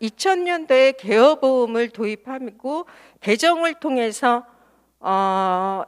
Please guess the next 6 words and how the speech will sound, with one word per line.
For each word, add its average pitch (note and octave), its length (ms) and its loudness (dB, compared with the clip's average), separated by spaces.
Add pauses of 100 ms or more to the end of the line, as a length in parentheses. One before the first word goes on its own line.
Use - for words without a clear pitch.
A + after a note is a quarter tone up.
(120)
이천십 B3+ 1500 4
년도부터 C#4+ 600 2
지역 B3 440 2
포괄 D4 1200 2 (120)
케어 F4+ 280 2
센터를 D4+ 840 -2